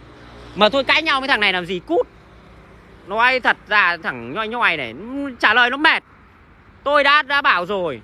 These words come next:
Những cái thằng này nó, nó không muốn học hỏi tôi thôi. Nó cái tầm người, một nghìn người theo dõi.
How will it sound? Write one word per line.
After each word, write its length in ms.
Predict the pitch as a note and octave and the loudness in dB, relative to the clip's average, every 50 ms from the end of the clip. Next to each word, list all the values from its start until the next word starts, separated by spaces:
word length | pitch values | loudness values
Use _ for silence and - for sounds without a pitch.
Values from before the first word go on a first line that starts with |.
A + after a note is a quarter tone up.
| - - - - - | -18 -20 -20 -16 -10
Những 80 | C4+ | -4
cái 100 | D4 D#4+ | -2 0
thằng 180 | D4 C#4+ B3 A3+ | 2 2 2 2
này 220 | A#3 A3+ A3 A#3 | 0 -2 -2 -4
nó, 300 | A#3 A3 B3 C4 C#4 D4+ | -8 -8 -4 0 0 2
nó 120 | D#4 D#4+ D#4 | 2 0 -2
không 180 | - A4+ E4 | -2 -4 -4
muốn 120 | D4 D#4+ D#4+ | -2 0 2
học 140 | D#4 B3+ A3+ | 2 2 2
hỏi 200 | B3 F#3+ D#3 - | 0 -2 -2 -2
tôi 180 | C4+ C#4+ C4 | 0 -2 0
thôi. 300 | A#3 C#4 C#4+ C#4+ C4 A3+ - - - - - - - | 0 -2 -2 -2 -4 -4 -8 -14 -20 -20 -20 -12 -6
Nó 120 | A3 C4 | -4 -2
cái 100 | C#4 D#4 | -2 0
tầm 260 | D4 - C#4 B3 A#3+ A#3+ | 2 2 2 2 0 0
người, 180 | A#3+ A#3 A#3 | 0 0 0
một 180 | A3 A#3 A#3+ A3 | -2 -4 -4 -2
nghìn 220 | B3+ C#4 C4+ A#3+ | -2 0 0 0
người 160 | A#3 A#3 A#3 | 0 -2 -2
theo 200 | A3+ C#4 C#4+ C#4 | -2 -4 -6 -6
dõi. 280 | C4+ D4 D4+ D#4+ D#4+ - | -4 -4 -4 -4 -4 -6